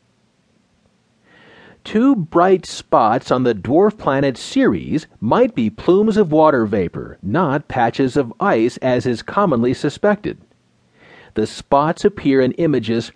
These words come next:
from the Dawn spacecraft even when the crater floor does not, suggesting they rise above the crater rim. Andreas Nathius of the Max Planck Institute for Solar System Research reported March seventeenth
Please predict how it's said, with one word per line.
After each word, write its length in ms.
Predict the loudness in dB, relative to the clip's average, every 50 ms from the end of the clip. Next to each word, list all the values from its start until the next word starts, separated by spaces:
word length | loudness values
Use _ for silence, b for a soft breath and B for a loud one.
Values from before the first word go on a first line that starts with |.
| _ _
from 180 | -4 -2 0 0
the 80 | 0
Dawn 540 | -2 -2 0 0 2 2 2 2 2 0 0
spacecraft 840 | -2 0 2 4 4 4 2 0 -2 0 2 2 2 0 0 -4 b b b b b
even 420 | -2 0 0 0 0 0 0 0 0
when 140 | 0 0
the 100 | 0 -2
crater 460 | -2 -4 -2 2 2 4 6 6 4 4
floor 380 | 2 2 4 6 6 6 4
does 240 | 2 0 -2 -2 -2
not, 420 | 0 0 0 0 0 -2 -6 -12 b b b b b b
suggesting 640 | -8 -6 -6 -4 -2 0 0 0 0 0 -2 -2 0
they 160 | 0 0 0
rise 440 | 2 2 2 2 4 2 2 4 4
above 380 | 2 4 4 2 2 2 2
the 100 | 0 -2
crater 400 | -2 -2 -2 -2 0 0 0 0
rim. 480 | 2 2 2 4 2 2 -2 -4 -10 -18 _ b b b b b b b b b b -4
Andreas 600 | -2 0 0 0 0 4 4 4 4 4 2 -6 _ _
Nathius 720 | -2 0 0 0 0 -2 -2 -4 -4 -4 -6 -12 -16 -20 -20 _ _
of 140 | -10 -8 -4
the 100 | -2 -2
Max 440 | 0 0 0 0 0 -2 -4 -6 -12
Planck 460 | -8 -4 -2 -2 0 -2 -4 -4 -4 -2
Institute 640 | -2 -2 -2 0 0 0 0 2 0 -2 -2 -2 -2
for 160 | -4 -4 -4
Solar 580 | -4 -4 0 2 4 4 6 6 4 4 2 -2 -6
System 560 | -6 -2 0 0 0 0 -2 -2 0 0 0
Research 720 | -2 0 0 0 0 0 0 0 0 0 0 0 0 -2
reported 440 | -4 -4 0 2 2 2 2 2 0
March 300 | 0 0 0 0 -2 -4
seventeenth 760 | -2 0 0 0 0 0 -2 -2 -2 0 0 0 0 -2